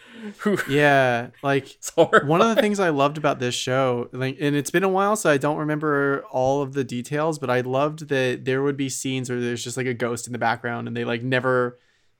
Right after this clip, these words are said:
Speaker 2: bring attention to it or anything.
Speaker 1: They don't
Speaker 2: It's just,
Speaker 1: even see
Speaker 2: like,
Speaker 1: it, yeah.
Speaker 2: if you, if you notice it, it's just like, "Oh shit, there's something there."
Speaker 1: Yeah.
Speaker 2: And then, yeah, you already mentioned the bent le-, and neck lady, but, like, the, the revelation
Speaker 1: That was
Speaker 2: when you
Speaker 1: so
Speaker 2: find
Speaker 1: sad.
Speaker 2: out,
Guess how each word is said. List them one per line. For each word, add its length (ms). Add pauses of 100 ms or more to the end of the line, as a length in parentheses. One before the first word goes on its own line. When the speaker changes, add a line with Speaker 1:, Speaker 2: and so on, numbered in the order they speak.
Speaker 2:
bring 160
attention 420
to 160
it 100
or 80
anything. 160
Speaker 1:
They 40 (100)
don't 100
Speaker 2:
It's 100
just, 20
Speaker 1:
even 140
see 60
Speaker 2:
like, 40
Speaker 1:
it, 60
yeah. 100
Speaker 2:
if 60
you, 120 (480)
if 100
you 120
notice 360
it, 140
it's 180
just 160
like, 160
"Oh 100
shit, 200
there's 120
something 260
there." 500
Speaker 1:
Yeah. 320 (360)
Speaker 2:
And 320
then, 180
yeah, 120
you 140
already 180
mentioned 320
the 60
bent 260
le-, 180 (120)
and 160
neck 240
lady, 320
but, 160
like, 260 (120)
the, 380 (260)
the 100
revelation 960
Speaker 1:
That 140
was 160
Speaker 2:
when 60
you 60
Speaker 1:
so 140
Speaker 2:
find 140
Speaker 1:
sad. 460
Speaker 2:
out, 60